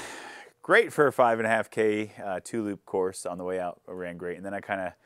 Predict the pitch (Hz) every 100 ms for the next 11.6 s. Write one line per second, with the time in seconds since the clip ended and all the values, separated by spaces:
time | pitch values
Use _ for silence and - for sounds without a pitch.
0 | _ _ _ _ - 117 113 110 107 107
1 | 104 - - 104 107 101 101 101 - 98
2 | - 107 98 101 101 101 92 90 87 85
3 | 78 85 85 82 80 92 92 - - 127
4 | 131 131 127 - 117 117 120 117 113 104
5 | 101 104 101 101 101 101 92 101 98 98
6 | 92 90 92 95 95 95 - 101 95 85
7 | 85 85 95 95 92 87 92 87 85 85
8 | - 90 85 - 104 101 95 90 85 85
9 | 85 82 - - _ _ _ 87 80 82
10 | 82 85 85 80 82 85 82 _ _ _
11 | _ - 50 50 50 98